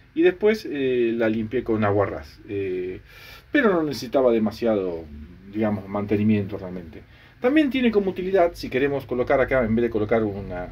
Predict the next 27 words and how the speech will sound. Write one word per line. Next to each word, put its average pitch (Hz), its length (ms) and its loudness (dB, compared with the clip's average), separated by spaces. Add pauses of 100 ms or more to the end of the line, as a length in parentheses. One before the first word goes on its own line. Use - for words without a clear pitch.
una 104 140 0
mecha, 135 400 0 (320)
se 123 120 -10
puede 165 200 4
colocar, 160 320 4
por 135 100 -4
ejemplo, 147 240 -4
un 127 80 -2
encastre 127 340 -2
de 127 80 -2
un 135 80 -4
cuarto 156 440 2 (1080)
para 135 460 4
utilizar 120 480 -2
vasos 151 340 0
o 120 60 -4
tubos, 110 340 -2
¿no? 226 300 -6
Para, 101 400 -2 (120)
no 117 360 2
para 139 160 6
apretar 117 360 -2
con 110 140 -2
mucho 110 460 -2
torque, 185 340 0
pero 127 280 0
para, 101 320 -2